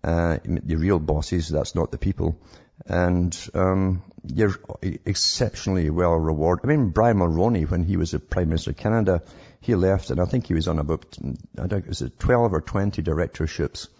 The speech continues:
on the boards of them, and you wouldn't have to even attend them. You, the money just rolls in.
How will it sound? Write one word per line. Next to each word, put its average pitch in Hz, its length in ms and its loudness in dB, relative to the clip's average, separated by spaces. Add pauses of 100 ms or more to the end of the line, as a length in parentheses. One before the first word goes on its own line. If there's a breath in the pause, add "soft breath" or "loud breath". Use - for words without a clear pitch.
(760 soft breath)
on 90 120 0
the 82 60 0
boards 90 340 0
of 78 80 -2
them, 78 120 -4 (200 loud breath)
and 113 160 2
you 120 80 4
wouldn't 104 180 2
have 101 140 0
to 104 80 0
even 87 200 0
attend 101 460 0
them. 78 260 2
You, 87 280 0
the 92 260 0
money 95 180 4
just 80 200 0
rolls 78 280 0
in. 85 200 0